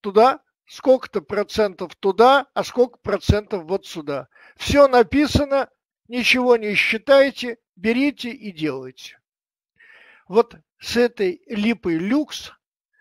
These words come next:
соглашаться ни в коем случае нельзя. Почему? Причина очень простая.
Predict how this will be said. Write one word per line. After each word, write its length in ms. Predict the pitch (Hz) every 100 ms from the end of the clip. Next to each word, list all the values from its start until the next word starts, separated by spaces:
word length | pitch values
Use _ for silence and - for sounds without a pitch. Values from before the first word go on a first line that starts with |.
| _ _ _ _ _
соглашаться 1000 | - 202 196 214 214 - 269 269 - 170
ни 160 | 170
в 120 | 170 -
коем 320 | 208 240 240
случае 560 | - 151 156 - 180
нельзя. 560 | 165 165 147 - 92 78 _ _ _ _ _ _ _ _ _ _ _ _ _ _ _ _ _ _ _ _ _ -
Почему? 520 | 254 - 269 208 - _ _ _ _ _ _ _ _ _ _ _ _ -
Причина 560 | 185 196 - 349 349 269
очень 460 | 226 220 - 262
простая. 720 | - 208 - - 135 123 120